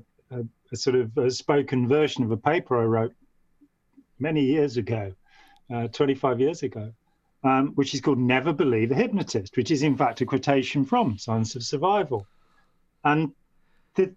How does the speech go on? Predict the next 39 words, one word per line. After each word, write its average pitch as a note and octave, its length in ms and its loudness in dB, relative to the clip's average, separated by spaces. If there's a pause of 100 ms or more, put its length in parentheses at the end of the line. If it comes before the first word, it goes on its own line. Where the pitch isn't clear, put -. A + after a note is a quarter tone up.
(120)
the D3 80 0
thing B3 200 2
that B3 160 0
got A3 220 2
me E3 100 2
when D3+ 100 4
I D3 60 4
wrote F#3 380 2
the F3 80 -4
paper, A2+ 560 -6 (260)
and A#2+ 100 0
I B2+ 40 2
wrote D#3 240 2
it - 80 -2
in C3+ 100 2
ninety-three C#3 720 0
originally, A#2 580 0
so A#2+ 220 -2
I'd B2+ 80 -2
been C#3+ 140 -2
out G3 260 -2
for - 140 -20
nearly C3+ 240 0
ten B2 240 -2
years, C#3+ 320 -6 (800)
was F3+ 360 0 (260)
that F#3 160 2
as, F3 200 0 (100)
if - 200 -8
you B3+ 120 2
read G#3+ 420 2 (100)
Dianetics, E3 560 0
The C#3 60 0
Modern D3 220 0
Science C3+ 280 0
of A#2+ 80 -2
Mental C3 220 0
Health B2+ 360 0
slowly, C#3+ 720 -2